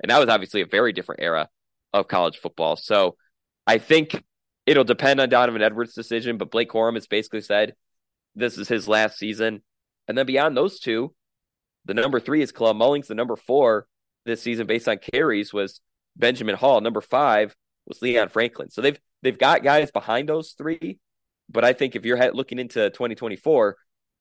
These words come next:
especially because there will be high-profile running backs in the portal, guys who want to be All-American or want to win the Heisman or want to go to the N F L, and they just,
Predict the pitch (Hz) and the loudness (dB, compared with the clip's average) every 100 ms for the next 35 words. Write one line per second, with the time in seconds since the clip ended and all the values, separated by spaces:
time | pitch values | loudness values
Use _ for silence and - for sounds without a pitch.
0 | _ - - - - - 170 180 151 143 | _ -10 -10 -14 -4 2 2 2 0 2
1 | 123 110 - 135 113 127 104 117 120 110 | 0 -2 -2 -2 0 -4 0 0 0 -4
2 | 110 98 87 _ _ _ _ _ 117 120 | -6 -8 -10 _ _ _ _ _ 2 4
3 | 113 120 107 107 98 95 98 95 87 - | 4 2 4 2 2 0 -4 -2 -2 -4
4 | 87 82 92 87 71 - _ _ _ 110 | -12 -10 -6 -4 -4 -6 _ _ _ 2
5 | 113 110 123 104 113 - 107 98 92 _ | 4 2 -2 0 -2 -2 -2 0 -2 _
6 | _ _ 110 87 92 92 90 87 - 87 | _ _ -6 -2 0 0 0 -2 -4 -10
7 | 87 107 117 120 104 85 90 82 - 92 | -4 -2 -2 -4 -8 -4 -4 -4 -4 -8
8 | 90 101 - - 104 98 95 92 87 87 | -4 -4 -4 -8 -8 -6 -4 -4 -4 -4
9 | 87 92 92 92 - | -2 -4 -6 -12 -14